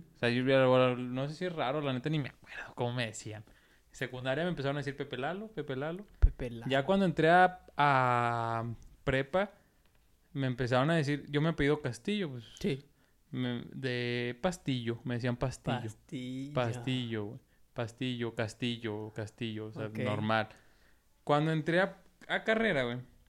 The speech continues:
Speaker 1: Esa es
Speaker 2: Ajá.
Speaker 1: una historia también que tiene que ver con mi papá.
Speaker 2: A ver, bien.
Speaker 1: Antes,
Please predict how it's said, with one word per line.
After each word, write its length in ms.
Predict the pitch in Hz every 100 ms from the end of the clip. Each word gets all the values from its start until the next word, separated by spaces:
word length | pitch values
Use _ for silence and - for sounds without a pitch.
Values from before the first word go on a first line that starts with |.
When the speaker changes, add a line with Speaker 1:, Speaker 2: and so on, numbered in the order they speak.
| -
Speaker 1:
Esa 120 | 131
es 80 | 131
Speaker 2:
Ajá. 80 | 139
Speaker 1:
una 100 | 165
historia 280 | 170 165 165
también 280 | 151 127 120
que 120 | 143
tiene 380 | - - 117 113
que 100 | 123
ver 160 | 117 113
con 160 | 123
mi 80 | 120
papá. 380 | 120 139 131 123 - - - - 160 135
Speaker 2:
A 120 | 123
ver, 200 | 117 131 -
bien. 180 | 165 135
Speaker 1:
Antes, 540 | 147 156 214 214 -